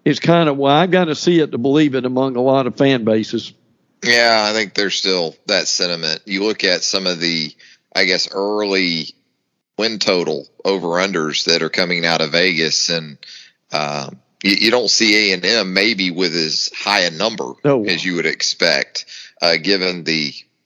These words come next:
Speaker 2: the talent that Jimbo has now accumulated there, uh, in College Station. But that quarterback situation is gonna be fascinating to watch play
Speaker 1: It
Speaker 2: out
Speaker 1: is.
Speaker 2: throughout the summer and into fall camp, because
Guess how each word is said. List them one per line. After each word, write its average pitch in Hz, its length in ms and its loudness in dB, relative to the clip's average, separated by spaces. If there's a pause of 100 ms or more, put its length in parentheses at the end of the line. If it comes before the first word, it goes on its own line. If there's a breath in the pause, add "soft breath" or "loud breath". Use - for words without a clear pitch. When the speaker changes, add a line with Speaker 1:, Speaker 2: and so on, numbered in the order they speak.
Speaker 2:
the 78 100 -4
talent 92 560 0
that 78 260 0
Jimbo 85 420 0
has 80 180 -2
now 82 180 2
accumulated 80 760 0
there, 80 340 0 (400 loud breath)
uh, 95 160 4
in 123 160 0
College 110 280 2
Station. 101 520 -2
But 101 280 -2 (260)
that 135 160 0
quarterback 120 400 0
situation 98 580 -4
is 92 160 -4
gonna 87 180 -6
be 82 140 -8
fascinating 82 640 0
to 80 60 -6
watch 82 280 -2
play 90 200 2
Speaker 1:
It 127 80 4
Speaker 2:
out 110 60 0
Speaker 1:
is. 101 60 -6
Speaker 2:
throughout 90 280 -2
the 87 60 -6
summer 90 440 -2
and 82 80 -8
into 87 200 -6
fall 80 260 -2
camp, 92 420 0
because 87 540 0